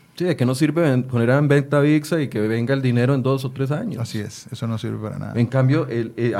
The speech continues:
Speaker 2: Por lo menos
Speaker 1: aplicar
Speaker 2: con
Speaker 1: la
Speaker 2: esta
Speaker 1: reg-,
Speaker 2: emergencia.
Speaker 1: por eso, aplicar la regla fiscal en esta condición, en
Speaker 2: Sí.
Speaker 1: e-, con el, el presupuesto ejecutado, nos genera de una vez
Speaker 2: Sí, sí.
Speaker 1: resultados de una vez y respaldados por la ley.
Speaker 2: Sí, sí, claro.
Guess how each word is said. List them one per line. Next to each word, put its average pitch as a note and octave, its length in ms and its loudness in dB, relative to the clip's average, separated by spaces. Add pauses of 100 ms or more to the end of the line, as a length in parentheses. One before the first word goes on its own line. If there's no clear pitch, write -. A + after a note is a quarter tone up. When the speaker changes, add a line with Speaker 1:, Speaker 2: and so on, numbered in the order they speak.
Speaker 2:
Por C3+ 100 4
lo B2 60 2
menos C#3 160 6
Speaker 1:
aplicar D3 80 6
Speaker 2:
con E3 80 8
Speaker 1:
la F3+ 60 8
Speaker 2:
esta E3+ 120 8
Speaker 1:
reg-, - 80 8
Speaker 2:
emergencia. D3 400 4
Speaker 1:
por A2 160 0
eso, F#3+ 260 -2
aplicar A2 360 -4
la B2+ 80 0
regla D3 240 -2
fiscal D3+ 440 -4
en G#2 160 -4
esta A2+ 520 -4
condición, D3 760 0 (100)
en G2+ 140 -4
Speaker 2:
Sí. G#2+ 60 0
Speaker 1:
e-, - 180 -4 (260)
con A2+ 160 2
el, G#2 160 2
el G2 200 -2
presupuesto G#2 440 -2
ejecutado, C3+ 420 0
nos C#3 180 2
genera A2+ 540 0 (440)
de A#2+ 120 2
una A#2 240 2
vez F3 560 -6 (240)
Speaker 2:
Sí, - 180 -10
sí. B2+ 180 -6 (100)
Speaker 1:
resultados C3 680 0 (440)
de A#2+ 200 -2
una C3 260 0
vez F#3+ 320 -8
y A2 80 -8
respaldados G#2+ 540 -6
por D3+ 140 -10
la C3 100 -6
ley. D3 340 -8 (360)
Speaker 2:
Sí, - 80 -14
sí, C#3+ 120 -10 (200)
claro. D3+ 320 -4